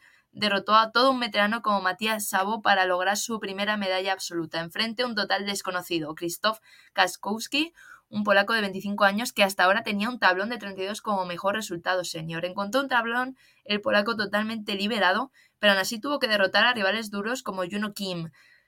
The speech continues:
Galo tampoco se lo puso fácil. El italiano castigó mucho que Kaskowski saliera recogiendo la mano con contraataques de todos los colores. También sumó el italiano en el centro cada vez que el polaco buscaba la parada,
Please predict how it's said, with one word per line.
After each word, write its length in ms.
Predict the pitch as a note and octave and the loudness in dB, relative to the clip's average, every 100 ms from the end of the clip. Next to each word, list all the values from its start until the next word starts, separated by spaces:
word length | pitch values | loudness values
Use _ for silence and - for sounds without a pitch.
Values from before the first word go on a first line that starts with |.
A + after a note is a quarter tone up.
| _ | _
Galo 380 | - G#3+ A#3 B3+ | 6 6 8 6
tampoco 420 | B3+ G#3+ G#3 G#3 | 4 2 0 -2
se 120 | A3+ G#3 | -2 -2
lo 120 | F#3 | -2
puso 240 | F3+ F3 | -4 -2
fácil. 300 | E3 D#4+ C#4+ | 2 2 2
El 60 | G3 | 0
italiano 480 | F3+ F3 F#3 A3+ A#3+ | 0 0 0 -2 0
castigó 420 | G#3 G#3 G3+ G#3+ | -2 -2 -2 -2
mucho 360 | A#3 B3 C#4 B3+ | -2 -4 -4 -4
que 100 | G#3+ | -4
Kaskowski 560 | F#3 - G3 G3 A#3 | -6 -6 -10 -8 -10
saliera 360 | A3 F#3+ F#3+ G3+ | -8 -4 0 0
recogiendo 560 | G#3 G3 F#3 G#3 G#3 | 0 -4 -4 -4 -2
la 120 | F#3 G3 | 0 2
mano 320 | F3+ F#3 A3 _ _ | 0 -2 -8 _ _
con 180 | G3+ F#3+ | -6 -2
contraataques 580 | F#3+ F#3+ F#3+ G#3 B3 A3 | -2 -2 0 0 -2 -2
de 140 | F#3+ | -2
todos 240 | F#3 G3+ | 2 2
los 140 | F3+ E3+ | 0 -2
colores. 500 | D#3 D3+ D3+ D#3+ D#3 | -6 -6 -6 -8 -2
También 300 | F#3 G#3 G#3+ | -2 -2 -4
sumó 260 | G#3 F#3 | -6 -4
el 60 | G3 | -4
italiano 420 | G3+ A#3 G3+ G3+ | 0 0 2 0
en 80 | G3 | 0
el 80 | F#3 | -2
centro 380 | F#3 F#3 G3+ G#3 | -6 -6 -6 4
cada 280 | F#3+ F#3 | 6 6
vez 200 | F#3 A3 | 4 0
que 100 | - | -2
el 80 | A3+ | -4
polaco 360 | G#3 G3 G3 G#3+ | 0 0 0 -4
buscaba 380 | G3 - G3+ F#3+ | -6 2 4 4
la 140 | E3+ | 2
parada, 380 | E3+ F3 G#3 | 0 2 2